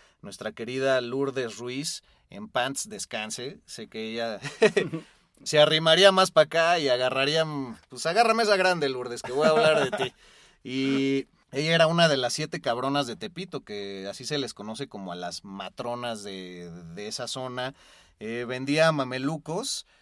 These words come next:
y no que te la dé yo a desear, pero <laughs> era, era literal, y entonces tenía un tianguis ahí por Tepito. Y bueno, pues la señora tomaba muchas referencias de Chava Flores,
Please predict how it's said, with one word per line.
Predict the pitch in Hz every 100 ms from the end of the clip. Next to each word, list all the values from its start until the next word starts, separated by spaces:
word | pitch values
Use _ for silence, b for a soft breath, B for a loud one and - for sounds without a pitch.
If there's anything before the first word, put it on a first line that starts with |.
| b -
y |
no | 107 120 123
que | 123
te | 113
la | 113
dé | 113 123
yo | 127
a |
desear, | 123 113 127 123 - b b b
pero | - 120 123 120 120 120
<laughs> |
era, | 147 175 190 196 180
era | 147 170 180
literal, | 160 151 143 143 147 156
y | 127
entonces | 117 113 131
tenía | 123 123 127
un | 131
tianguis | 135 131 131 127
ahí | 113 110
por | 120 110
Tepito. | 107 95 123 123 117 120 B B B B B
Y | - 120
bueno, | 131 214 247
pues | 151 135
la | 135
señora | 131 135 143 156 175 175 156 117 - _ _ _ _
tomaba | 120 117 139 170
muchas | 160 170 170
referencias | 147 120 120 120 135 147 120
de | 92
Chava | 120 123 123
Flores, | 131 131 127 127 123